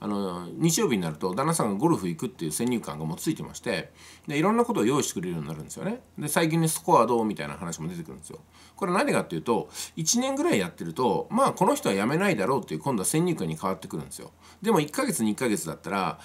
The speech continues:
いつ辞めるか分かんないっていう先入観で見てもらえる、えー、見てくるんですよね。まあ、だから、こう、人の、周りの人の気持ちを変えるためには、一定の継続が必要なんじゃないかなっていうのと、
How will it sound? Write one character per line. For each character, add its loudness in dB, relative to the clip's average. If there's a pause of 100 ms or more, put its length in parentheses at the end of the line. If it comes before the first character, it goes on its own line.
い 0
つ 2
辞 8
め 4
る 2
か 2
分 2
か 0
ん 0
な 2
い -2
っ -4
て -8
い -4
う -4
先 2
入 4
観 -4
で 2
見 2
て 0
も -2
ら -2
え -4
る、 -6
え -4
ー、 -2
見 2
て 0
く -4
る -2
ん -2
で -10
す -12
よ -8
ね。 -8
ま 0
あ、 2
だ 4
か 2
ら、 6 (260)
こ 4
う、 -2
人 -2
の、 4
周 8
り 2
の 2
人 0
の 2
気 -4
持 0
ち -2
を -2
変 -2
え 2
る -6
た -2
め -4
に -2
は、 4
一 -4
定 -4
の 0
継 0
続 -2
が 0
必 -6
要 0
な 0
ん -2
じ -6
ゃ -4
な -6
い -12
か -4
な 2
っ -4
て -8
い -4
う -4
の -6
と、 0